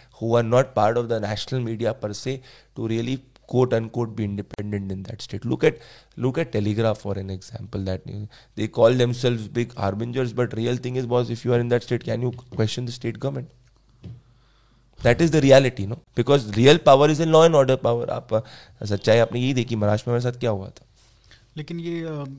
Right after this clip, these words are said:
Speaker 2: बॉर्डर एरियाज पे बहुत बड़ा कंसर्न है।
Speaker 1: मेरे को तो लगता है ये कंसर्न है।
Speaker 2: बंगाल में क्योंकि स्टेट गवर्नमेंट भी उनको एनकरेज कर रही है ना।
Speaker 1: एनकरेज, मैंने यही तो बोला कि
Speaker 2: हम्म।
Speaker 1: इस देश में ये इंश्योर करना चाहिए, और ये बहुत बड़ा थ्रेट है कि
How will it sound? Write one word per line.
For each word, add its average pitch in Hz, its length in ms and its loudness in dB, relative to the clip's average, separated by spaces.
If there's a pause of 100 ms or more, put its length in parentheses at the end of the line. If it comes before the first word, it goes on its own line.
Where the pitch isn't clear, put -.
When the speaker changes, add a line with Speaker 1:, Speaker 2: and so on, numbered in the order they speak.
Speaker 2:
बॉर्डर 147 420 -4
एरियाज 160 400 -8
पे - 220 -14
बहुत 143 220 -10
बड़ा 139 180 -8
कंसर्न 135 500 -8
है। 117 160 -8
Speaker 1:
मेरे 131 180 8
को 180 140 4
तो 175 120 2
लगता 127 320 6
है 120 60 6
ये 117 60 4
कंसर्न 107 460 0
है। 135 180 0
Speaker 2:
बंगाल 156 200 -2
में 170 120 -8
क्योंकि 175 220 -10
स्टेट 196 400 -6
गवर्नमेंट 185 440 -6
भी 185 100 -10
उनको 190 260 -6
एनकरेज 147 420 -6
कर 131 160 -10
रही 113 140 -10
है 110 80 -10
ना। 143 220 -16 (320)
Speaker 1:
एनकरेज, 131 500 4
मैंने 151 160 4
यही 185 160 4
तो 190 100 2
बोला 143 320 6
कि 120 180 -4
Speaker 2:
हम्म। 110 160 -8
Speaker 1:
इस 135 120 2
देश 135 420 2
में 170 120 -2
ये 160 140 2
इंश्योर 143 420 4
करना 113 340 2
चाहिए, 110 440 -8 (420)
और 113 120 2
ये 120 160 2
बहुत 127 280 2
बड़ा 135 200 4
थ्रेट 120 280 -4
है - 60 -2
कि 160 220 -6